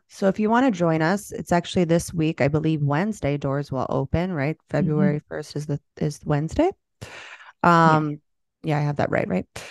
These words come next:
Speaker 1: Um, so, and if you have any questions, feel free to reach out to us. You can D M us on Instagram, Human Design Astro Club. You can even D M me directly if you want, Journey Through H D,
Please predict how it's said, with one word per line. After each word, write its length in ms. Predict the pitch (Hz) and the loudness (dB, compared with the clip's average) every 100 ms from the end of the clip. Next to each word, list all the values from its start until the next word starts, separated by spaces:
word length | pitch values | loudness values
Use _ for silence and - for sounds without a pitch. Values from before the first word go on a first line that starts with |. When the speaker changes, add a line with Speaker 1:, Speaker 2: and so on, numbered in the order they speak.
| - - | -8 2
Speaker 1:
Um, 480 | 180 165 160 156 160 | 4 6 6 2 -2
so, 460 | - 170 165 160 | 2 4 4 2
and 140 | - 175 | 0 -2
if 80 | - | 0
you 60 | |
have 100 | 196 | 0
any 100 | 220 | 0
questions, 440 | 208 175 - 185 - | -2 -4 -6 -12 -6
feel 160 | 202 | -4
free 420 | 185 220 214 208 208 | -2 -2 0 0 -2
to 140 | 214 | -2
reach 220 | 220 226 | -2 0
out 160 | 277 262 | 0 0
to 100 | 165 | 0
us. 180 | 151 - | -2 -4
You 80 | |
can 160 | 156 160 | -6 -4
D 160 | 156 165 | 0 2
M 160 | 165 | 2
us 220 | 165 165 | 0 0
on 480 | 165 160 160 160 160 | 0 0 2 0 0
Instagram, 640 | 156 160 - 180 175 170 170 | -4 -6 -4 0 2 0 -2
Human 280 | 160 175 170 | -4 -2 0
Design 280 | 160 160 | 0 2
Astro 360 | 170 214 - 214 | 2 0 0 -4
Club. 500 | - 214 202 196 185 | 0 2 4 4 2
You 80 | 160 | -2
can 140 | 160 | -4
even 260 | 156 156 151 | -6 -4 -4
D 220 | 156 156 | 0 2
M 320 | 151 151 139 - | 2 -2 -8 -6
me 160 | 175 233 | 0 2
directly 440 | 226 214 214 220 | 6 4 4 2
if 100 | 214 | 2
you 100 | 220 | 2
want, 220 | 214 214 | 2 0
Journey 260 | 196 190 175 | 0 -2 -2
Through 160 | 160 160 | -4 -4
H 240 | 160 - | -4 -4
D, 380 | 214 208 208 | 0 2 2